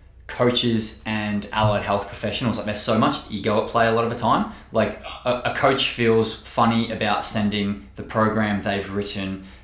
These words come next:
to the allied health professional 'cause they feel like the allied health professional is gonna judge them and be like, "That's a piece of shit, why are you giving them that?" And then vice versa with the allied health professional. Like, there's, there's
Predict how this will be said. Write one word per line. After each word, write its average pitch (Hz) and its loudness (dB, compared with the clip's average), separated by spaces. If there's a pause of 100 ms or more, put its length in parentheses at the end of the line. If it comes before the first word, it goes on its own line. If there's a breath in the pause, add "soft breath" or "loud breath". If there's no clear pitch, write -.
(140 loud breath)
to 101 0
the 101 -2
allied 98 2
health 123 2
professional 123 0
'cause 120 -2
they 101 0
feel 113 0
like 98 0
the 104 0
allied 101 4
health 101 0
professional 101 -2
is 95 -4
gonna 95 -4
judge 98 0
them 101 -2
and 95 -2
be 98 -2
like, 90 -4
"That's 101 -8
a - -10
piece 104 -2
of - -2
shit, 107 0
why 101 2
are 95 0
you 95 -4
giving 92 -6
them 92 -4
that?" 104 4 (280 loud breath)
And 101 -2
then 98 0
vice 113 4
versa 104 -2
with 98 -4
the 104 -2
allied 95 0
health 110 2
professional. - -6
Like, 90 -4
there's, 101 -2 (320 loud breath)
there's 101 2